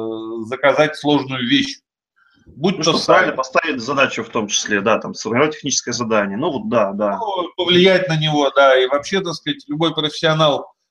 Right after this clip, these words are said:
Speaker 1: работающий за деньги, значит, качественно, он всегда отвечает ровно на тот вопрос, который ему задан. И если этот вопрос дурацкий,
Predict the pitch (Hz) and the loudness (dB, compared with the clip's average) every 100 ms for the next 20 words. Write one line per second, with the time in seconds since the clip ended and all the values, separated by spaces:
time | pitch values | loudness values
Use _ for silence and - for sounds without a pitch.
0 | _ - 139 151 151 143 135 151 147 165 | _ -2 0 0 -2 -4 -4 -4 0 0
1 | 185 233 196 156 139 127 - 123 - - | 2 0 2 2 2 -2 -8 -14 -14 0
2 | 143 131 113 - 113 104 107 - 156 165 | 2 2 -2 -10 -8 -4 -4 0 0 -2
3 | - - 160 175 196 151 151 156 160 175 | -6 -8 0 4 4 2 0 -4 2 4
4 | 156 165 165 147 147 156 156 170 160 156 | 4 2 2 2 0 0 2 0 2 0
5 | 180 202 - 139 156 156 143 139 147 147 | 2 0 0 -2 0 0 2 0 -2 0
6 | 160 151 110 - _ _ _ _ _ _ | 4 4 2 -10 _ _ _ _ _ _
7 | _ _ _ _ - - - - - 127 | _ _ _ _ -20 -18 -16 -18 -12 -6
8 | 170 190 185 185 156 175 185 185 147 180 | -4 -2 -2 -2 2 2 4 2 4 6
9 | 226 233 - 110 | 6 4 -4 -12